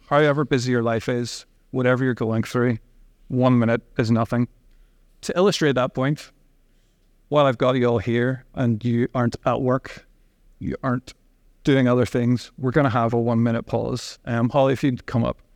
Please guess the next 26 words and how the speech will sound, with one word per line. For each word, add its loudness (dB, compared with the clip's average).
Um, 0
she's -2
just -6
gonna 2
have -2
a, 0
a -2
bit 6
of 6
music 4
in 4
the 2
background 2
while 0
we 0
do 0
this -4
one 0
minute. -4
I'm 4
gonna 4
pray 2
while 2
we 0
do -2
it. -6